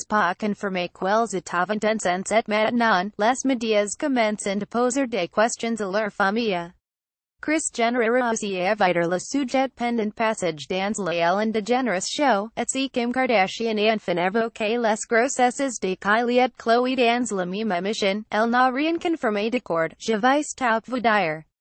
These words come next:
C'est comme si a que c'est la fonction dans la famille. Quand il y a beaucoup de, nous avons l'habitude de nous retrouver pour des conseils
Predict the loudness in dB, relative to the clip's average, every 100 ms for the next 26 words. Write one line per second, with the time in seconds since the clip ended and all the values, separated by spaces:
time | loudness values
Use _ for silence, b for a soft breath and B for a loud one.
0 | _ _ _ _ _ -6 0 0 -2 -4
1 | -2 -4 -2 -2 -2 -2 0 0 0 -2
2 | -2 0 0 0 0 2 2 2 0 0
3 | 0 -2 0 0 0 0 -2 -4 -8 _
4 | _ _ 0 2 2 0 0 0 2 2
5 | 0 2 2 2 -2 0 2 2 -2 -2
6 | -2 2 2 4 2 2 2 4 4 2
7 | -2 -4 -4 -2 0 0 -2 -6 -4 0
8 | 0 2 0 0 2 2 4 2 0 -2
9 | -2 0 2